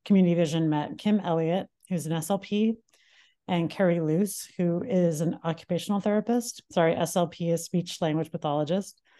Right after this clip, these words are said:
Um, and those two people had twenty years of combined experience in the field of A T, serving people with significant disabilities.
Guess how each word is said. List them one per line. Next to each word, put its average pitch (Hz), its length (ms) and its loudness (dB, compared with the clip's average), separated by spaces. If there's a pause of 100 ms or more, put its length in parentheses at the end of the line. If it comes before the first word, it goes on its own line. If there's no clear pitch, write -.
(680)
Um, 156 580 0 (300)
and 180 540 2 (220)
those 190 340 2
two 190 260 0
people 185 480 0
had 165 320 -2
twenty 190 460 2
years 170 260 2
of 160 100 -8
combined 156 400 -2
experience 160 760 -4 (100)
in 151 360 -2
the 151 80 -4
field 156 220 -6
of 160 80 -6
A 156 200 -6
T, 214 420 0 (320)
serving 156 600 0
people 156 420 -2
with 151 160 -4
significant 175 560 -2
disabilities. 156 800 -8